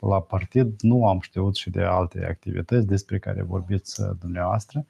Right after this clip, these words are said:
sau despre alte activități ale lui Plahotniuc. Doar trebuie să scot în evidență că o să auziți încă multe și mărunte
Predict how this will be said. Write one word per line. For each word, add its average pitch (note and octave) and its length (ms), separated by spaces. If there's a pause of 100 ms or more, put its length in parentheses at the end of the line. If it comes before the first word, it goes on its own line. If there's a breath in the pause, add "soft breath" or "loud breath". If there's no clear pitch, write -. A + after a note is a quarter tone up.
(320 loud breath)
sau C3+ 320
despre A2+ 580
alte A2 320
activități G2+ 640
ale G#2 140
lui G2+ 240
Plahotniuc. G2 680
Doar C3+ 320
trebuie D3+ 300
să C3+ 140
scot C#3 260
în A#2+ 80
evidență B2 580
că A2+ 300 (720 soft breath)
o B2+ 160
să A#2 140
auziți B2+ 440
încă A#2 200
multe A2+ 480
și - 240
mărunte F2+ 640